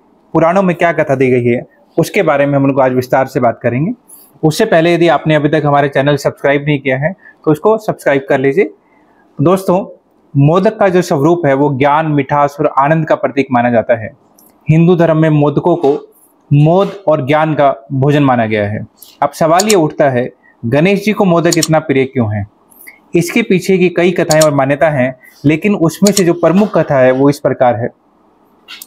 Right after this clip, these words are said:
एक बार देवताओं ने बुद्धिमता की प्रतीक्षा के लिए एक प्रतियोगिता आयोजित की। इस प्रतियोगिता में ये तय किया गया, जो सबसे पहले पूरी दुनिया का चक्कर लगाकर वापस आएगा,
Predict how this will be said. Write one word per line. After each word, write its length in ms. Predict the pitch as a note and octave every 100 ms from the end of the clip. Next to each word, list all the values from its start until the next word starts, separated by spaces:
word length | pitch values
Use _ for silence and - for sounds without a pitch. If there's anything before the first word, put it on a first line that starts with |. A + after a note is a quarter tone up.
| - - - - D#3
एक 200 | F3 F3
बार 180 | F#3+
देवताओं 400 | D3 D#3 D#3 E3+
ने 220 | D#3 C3+ E3+ - - _
बुद्धिमता 580 | C3+ D3 E3+ A3 G3+ F3+
की 100 | F3
प्रतीक्षा 500 | E3+ D#3 C#3+ - E3+
के 140 | D3+
लिए 280 | C3+ C3+ D3 D#3
एक 180 | D3+ -
प्रतियोगिता 480 | D3 D3+ D3 D3
आयोजित 360 | C#3+ C3 B2 B2+
की। 240 | _ C#3+ - _ _ _ - _ _
इस 160 | G3 -
प्रतियोगिता 600 | F3+ F3 D#3+ D3 D3 D#3+
में 280 | A#2+ C3+ D3 _ _ - _ _ _ _ _ _ _ -
ये 80 | D#3+
तय 220 | E3 F3
किया 240 | F3+ D#3+
गया, 160 | B2+ C3
जो 100 | D#3
सबसे 320 | D3+ E3 -
पहले 320 | G#3 D#3 C#3+
पूरी 300 | D#3 - F3
दुनिया 220 | G3 E3+ E3+
का 100 | E3+
चक्कर 300 | E3 D#3+ D3
लगाकर 400 | C#3+ C3+ C#3 C3+
वापस 280 | B2+ D#3+ D3+
आएगा, 400 | D3 A#2+ C#3